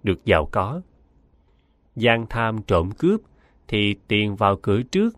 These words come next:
sẽ ra cửa sau. Của phi pháp xài hết rồi, nhưng tội còn mang theo đời này và kiếp sau cũng nghèo đói. Giới thứ ba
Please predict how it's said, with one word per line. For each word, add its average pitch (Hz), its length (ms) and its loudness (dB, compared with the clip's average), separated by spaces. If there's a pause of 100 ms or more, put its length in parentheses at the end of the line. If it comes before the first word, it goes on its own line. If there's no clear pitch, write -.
(120)
sẽ - 240 -4
ra 107 240 -4
cửa 101 180 -4
sau. 104 360 -2 (840)
Của 135 220 4
phi 143 240 2
pháp 185 320 -2
xài 95 260 0
hết 139 260 -2
rồi, 87 280 0 (500)
nhưng 143 300 2 (100)
tội 104 300 2
còn 92 280 -2
mang 120 240 -2
theo 120 180 -6
đời 87 220 0
này 82 300 -6 (380)
và 98 320 2
kiếp 196 280 -4
sau 110 480 -2
cũng 117 340 -4
nghèo 80 220 -2
đói. 85 300 -4 (1300)
Giới 147 160 4
thứ 170 200 0
ba 117 420 2